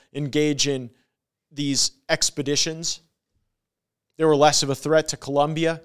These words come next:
under the Trump administration. But now that more Venezuelan oil is online, that sanctions have been reduced on Venezuela, well, we see them more dangerous,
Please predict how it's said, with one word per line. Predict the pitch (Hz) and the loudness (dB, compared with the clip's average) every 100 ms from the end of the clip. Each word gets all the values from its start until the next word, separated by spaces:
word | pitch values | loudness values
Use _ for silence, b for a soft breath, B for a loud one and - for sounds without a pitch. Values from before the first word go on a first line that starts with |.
| _ _ - | _ _ -10
under | 156 | -8
the | 143 | -6
Trump | - 160 156 | -6 -6 -6
administration. | 151 151 151 - 151 147 160 160 _ _ _ _ _ _ _ | -8 -8 -8 -4 -4 -4 -6 -12 _ _ _ _ _ _ _
But | 160 165 127 | 0 0 0
now | 127 185 262 240 233 226 _ _ _ _ _ - | 2 4 4 4 0 -4 _ _ _ _ _ -4
that | 147 151 | -4 -2
more | 143 160 196 | 6 8 10
Venezuelan | 220 214 - 190 196 | 8 4 4 4 4
oil | 170 160 180 | 2 2 2
is | 180 | 0
online, | 190 185 151 117 110 127 - _ _ _ 151 | -2 -2 -2 -4 -4 -8 -16 _ _ _ -6
that | 160 | 0
sanctions | - 165 170 180 190 180 | 4 6 4 2 0 -2
have | 175 | -2
been | 190 | -2
reduced | 180 143 143 147 | -2 -4 -4 -4
on | 127 | -6
Venezuela, | 127 127 117 123 120 139 139 b - | -6 -6 -6 -4 -2 -2 -4 b 4
well, | 170 190 | 6 6
we | 185 | 2
see | - 214 226 208 196 _ _ | -2 -2 -2 -4 -8 _ _
them | 143 226 208 196 190 _ _ _ _ _ _ _ _ _ _ _ _ _ _ 139 | 2 4 2 -4 -12 _ _ _ _ _ _ _ _ _ _ _ _ _ _ -4
more | 151 | -2
dangerous, | 139 135 117 - - - - | 0 -2 -4 -10 -10 -10 -10